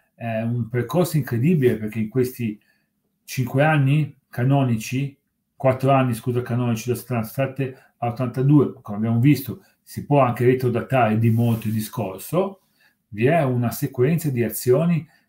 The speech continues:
incredibili, sia per i svolti che noi poi in un articolo riassumiamo, sia per veramente i, gli svolti di sangue, che anche per gli svolti appunto anche politici, perché poi,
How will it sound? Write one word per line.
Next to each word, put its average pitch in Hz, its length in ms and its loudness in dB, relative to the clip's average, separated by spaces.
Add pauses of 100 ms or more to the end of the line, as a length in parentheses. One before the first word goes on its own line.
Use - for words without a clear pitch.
(120)
incredibili, 151 840 0 (400)
sia 185 380 2
per 127 220 4
i 120 280 0
svolti 117 760 -2
che 123 140 -6
noi 120 220 -2
poi 120 400 -2
in 113 120 -2
un 120 100 -2
articolo 107 760 -4 (120)
riassumiamo, 117 840 -2 (300)
sia - 280 4
per 120 160 2
veramente 131 540 2
i, 127 240 2
gli 117 200 2
svolti 120 440 0
di 135 120 4
sangue, 127 640 -2 (340)
che 113 120 -4
anche 156 300 0
per 123 160 0
gli 120 180 2
svolti 151 680 -2 (220)
appunto 120 420 -4
anche - 180 -8
politici, 131 500 -2
perché 98 220 -12
poi, 170 400 -2